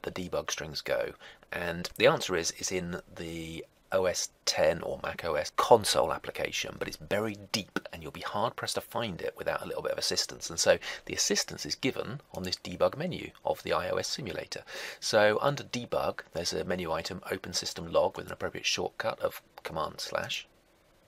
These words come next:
And what this does is it launches the console application and takes you into the relevant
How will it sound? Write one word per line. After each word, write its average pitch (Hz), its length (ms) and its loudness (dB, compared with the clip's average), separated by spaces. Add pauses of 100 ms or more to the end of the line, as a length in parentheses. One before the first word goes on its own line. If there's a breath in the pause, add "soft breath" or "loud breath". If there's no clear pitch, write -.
(760 loud breath)
And 117 100 2
what 143 120 12
this - 120 -2
does 101 260 6
is 95 60 -4
it 110 140 -2
launches 123 640 0
the - 80 -6
console 82 400 0
application - 680 -4
and - 140 -8
takes - 360 -2
you 78 260 -6
into 87 260 -8
the 85 120 -6
relevant 95 520 4